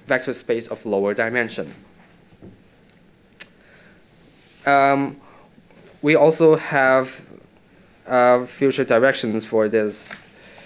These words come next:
investigation. So we, what are the finite field counterparts to the regular polytopes?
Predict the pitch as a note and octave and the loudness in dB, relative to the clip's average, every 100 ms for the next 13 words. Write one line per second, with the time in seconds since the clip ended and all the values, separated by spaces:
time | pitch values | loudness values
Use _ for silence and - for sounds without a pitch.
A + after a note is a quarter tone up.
0 | - - - - - - - B2+ B2+ - | -20 -20 -20 -20 -20 -14 -4 -2 0 -2
1 | A#2+ B2 A#2+ - G#2 G2 G2 - - A#2+ | 0 2 2 -2 -4 -4 -8 -8 0 4
2 | A#2 A2+ A2+ C3 C3 C3 B2+ - - - | 4 2 0 -2 0 0 -4 -12 -16 -2
3 | D3 G3 - C#3+ C#3+ C3+ B2 A#2+ - B2+ | 2 4 6 4 4 0 -2 -4 -2 0
4 | B2 A#2+ B2+ A#2+ A#2+ B2+ B2+ - A2+ A2 | 0 0 -2 -2 -2 -4 -4 -4 -4 -4
5 | A#2+ A2 A2 G#2 C3 B2+ A2+ G#2+ C#3+ B2 | -6 -6 -6 -2 -2 0 -4 -2 0 0
6 | G2 A#2 F2 - - - | -2 -6 -8 -8 -10 -12